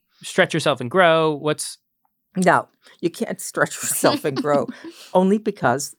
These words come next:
Speaker 2: they're very brief. You know,
Speaker 1: Mm-hmm.
Speaker 2: they're, the segment is brief. So much of it is visual. You have to, the audience has to get the message by looking at it
Speaker 3: Mm.
Speaker 2: immediately. Same really about, uh, television, but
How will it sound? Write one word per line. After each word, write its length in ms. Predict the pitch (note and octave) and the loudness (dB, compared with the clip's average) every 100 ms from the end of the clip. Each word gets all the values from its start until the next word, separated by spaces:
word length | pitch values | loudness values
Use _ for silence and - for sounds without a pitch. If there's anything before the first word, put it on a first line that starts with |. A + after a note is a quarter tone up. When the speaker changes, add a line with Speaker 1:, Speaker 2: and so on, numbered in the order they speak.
| _ | _
Speaker 2:
they're 180 | - D#3+ | 0 0
very 280 | B2+ B2+ F3 | 2 0 0
brief. 500 | G3+ G3+ D3 - - _ _ _ - | -2 -4 -6 -12 -20 _ _ _ -2
You 120 | E3 | 0
know, 120 | A2+ | 0
Speaker 1:
Mm-hmm. 80 | G#2+ | -2
Speaker 2:
they're, 220 | A2 A#2 - | -6 -8 -10
the 180 | C#3+ C3+ | -8 -2
segment 380 | F3+ F3+ E3+ | -2 -2 -2
is 120 | B2+ B2 | -6 -8
brief. 280 | C#3 C#3 - - | -8 -8 -12 -14
So 220 | - - G3 | 0 4 4
much 260 | G3 G3 | 4 0
of 120 | F3+ | 0
it 80 | D3+ | 0
is 140 | C3 A#2+ | -4 -4
visual. 520 | D3+ C#3+ - - - _ _ | -4 -2 -6 -12 -16 _ _
You 120 | D#3 | -2
have 240 | D3 E3+ - | 0 0 0
to, 240 | F3+ D3 - - | 0 0 -4 0
the 100 | D#3+ | 4
audience 320 | D#3 F3 E3 | 4 2 -2
has 220 | D#3 - | -2 -2
to 80 | - | -2
get 220 | C3 E3+ | 0 0
the 100 | E3+ | 0
message 420 | D#3 C#3+ C#3 B2 | 2 0 -2 -4
by 140 | - C#3 | -2 2
looking 360 | C#3+ C#3+ A2+ | 2 0 -4
at 140 | G#2+ A#2+ | -6 -14
it 220 | - - _ _ _ _ _ - | -18 -20 _ _ _ _ _ -12
Speaker 3:
Mm. 280 | F3+ F3 E3 | -10 -10 -4
Speaker 2:
immediately. 640 | - E3 D3+ C#3+ - - - _ _ - | 2 4 4 2 -2 -12 -16 _ _ -10
Same 460 | - C4 G#3+ E3 | 0 4 4 2
really 280 | D#3+ D#3+ C3+ | 0 0 0
about, 400 | C#3 - B2+ G#2+ _ _ - | -2 -2 -2 -4 _ _ -14
uh, 60 | C#3 | -4
television, 640 | D#3+ A#2+ A#2 A2 - A#2+ | -2 -2 -4 -8 -10 -6
but 260 | - C#3 | -2 -2